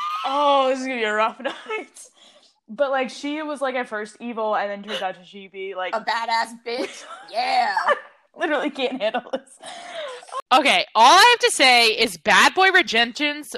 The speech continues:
Speaker 3: make me wet. Like, I love a bad boy turned good all day long. All day long. We got Rhys, you know, obviously number one.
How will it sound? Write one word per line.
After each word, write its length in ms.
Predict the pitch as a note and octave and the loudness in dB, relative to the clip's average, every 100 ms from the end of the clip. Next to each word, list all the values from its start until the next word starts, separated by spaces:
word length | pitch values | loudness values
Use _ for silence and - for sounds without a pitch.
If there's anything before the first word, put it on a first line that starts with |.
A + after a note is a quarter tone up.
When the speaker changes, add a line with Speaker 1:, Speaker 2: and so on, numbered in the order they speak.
| F3+ | -8
Speaker 3:
make 400 | G3+ A#3+ G#3 - | 0 0 0 -8
me 280 | G3 G3 - | -4 -4 -6
wet. 340 | F3 F#3 D#3+ - - | -2 0 2 -2 -2
Like, 220 | G3 A3 | 2 4
I 280 | A#3+ C#4 D4+ | 6 8 8
love 720 | C#4+ B3+ B3 C4 C4+ B3 G3+ - | 6 4 6 8 10 8 6 2
a 120 | G#3+ | -2
bad 320 | G3+ G#3+ A3 | 4 4 4
boy 180 | A3 A3+ | 4 2
turned 380 | - A#3 G#3 G3 | 0 -2 -4 -2
good 360 | G#3 A3+ A#3+ - _ _ - | 2 2 2 -4 _ _ 4
all 460 | C4 C4 C4 C4 - | 6 10 10 8 6
day 520 | G3+ A3 A3 A3 G#3+ - | 2 4 6 6 2 -2
long. 500 | G3 G3+ G3+ E3+ D3+ _ - | -4 2 4 4 2 _ 6
All 200 | C4 B3+ | 8 8
day 240 | B3 A#3 | 4 4
long. 200 | G#3 F3 - - | 4 2 0 -8
We 100 | D4+ | 0
got 340 | E4+ - A#3+ D#3+ | 4 6 6 0
Rhys, 520 | G#3+ B3+ D4 - - _ _ | 0 0 0 -4 -8 _ _
you 100 | G#3 | -2
know, 280 | G3 E3+ - | 0 0 2
obviously 560 | G#3 G#3+ G#3+ - A3 | 2 2 0 -4 -4
number 360 | F#3+ E3+ F#3 G#3 | -2 -4 -4 -4
one. 340 | D#3+ D#3+ F3 | -2 -2 -2